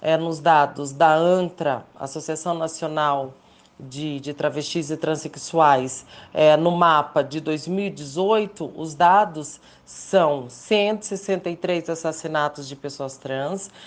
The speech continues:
sendo cento e cinquenta e oito travestis e mulheres transexuais, quatro homens trans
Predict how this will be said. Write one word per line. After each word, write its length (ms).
sendo 360
cento 460
e 40
cinquenta 460
e 80
oito 280
travestis 640
e 40
mulheres 400
transexuais, 920
quatro 480
homens 440
trans 420